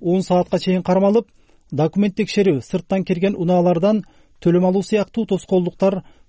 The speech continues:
көп экени айтылууда. Эртең айт намазы таңкы саат алтыда окулат.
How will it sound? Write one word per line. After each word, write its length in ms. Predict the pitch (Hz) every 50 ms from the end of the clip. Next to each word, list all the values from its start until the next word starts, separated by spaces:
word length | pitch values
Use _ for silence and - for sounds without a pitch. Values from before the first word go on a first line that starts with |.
| - -
көп 200 | 196 180 180 175
экени 300 | - 180 170 175 190 -
айтылууда. 720 | - 165 170 160 - 180 165 165 160 156 170 170 143 95 - _ _ _ _ _ _ _ _ _ - _ _ - - _ _ _ _ _ - - - - - - - - - - - - -
Эртең 520 | 147 165 190 185 - - 233 240 240 214 -
айт 280 | 175 180 202 - -
намазы 360 | 214 214 202 208 208 190 226
таңкы 320 | - - 190 196 185 170 -
саат 300 | - - 190 196 220 - -
алтыда 360 | 175 175 180 - 175 165 175
окулат. 460 | 170 - 185 185 170 - - -